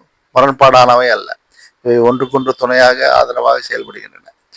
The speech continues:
உங்கள் வாழ்க்கையில் சமீபத்தில் ஒரு பகுதிக்கு மட்டுமே அதிக கவனம் செலுத்தி வந்திருந்தால், இப்போது உங்கள் வாழ்வின் பல அம்சங்களிலும் கவனம் செலுத்த வேண்டிய நேரம் இது. அப்படித்தான் நீங்கள் உண்மையான சமநிலை மற்றும் நிலைத்த நிலையை அடைவீர்கள் என்பதை இந்த சித்தச்சீட்டு உங்களுக்கு கூறுகிறது.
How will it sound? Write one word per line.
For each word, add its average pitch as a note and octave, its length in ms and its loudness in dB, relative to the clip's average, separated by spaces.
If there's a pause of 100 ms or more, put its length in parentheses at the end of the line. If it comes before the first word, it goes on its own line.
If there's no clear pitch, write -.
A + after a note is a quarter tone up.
(300)
உங்கள் B2 260 0
வாழ்க்கையில் B2+ 500 2
சமீபத்தில் B2+ 540 -6
ஒரு A#2+ 240 -6
பகுதிக்கு B2+ 420 -6
மட்டுமே B2+ 300 -8
அதிக B2+ 300 -2
கவனம் A#2+ 200 -4
செலுத்தி B2 380 -12
வந்திருந்தால், A#2 640 -4 (440)
இப்போது B2 380 -2
உங்கள் A#2+ 200 -2
வாழ்வின் B2 400 0
பல B2 220 2
அம்சங்களிலும் B2+ 720 -6 (480)
கவனம் C3+ 280 0
செலுத்த B2+ 320 -6
வேண்டிய A#2 260 -6
நேரம் A#2+ 340 -2
இது. A2+ 360 -12 (580)
அப்படித்தான் C3+ 600 0
நீங்கள் B2 260 -4
உண்மையான B2 360 -6
சமநிலை A#2+ 420 -10
மற்றும் A#2+ 300 -18
நிலைத்த A#2+ 320 -12
நிலையை A#2+ 260 -8
அடைவீர்கள் A#2 600 -8 (100)
என்பதை B1+ 380 -12
இந்த - 380 -14
சித்தச்சீட்டு - 480 -18
உங்களுக்கு A#2 400 -14
கூறுகிறது. G2+ 380 -20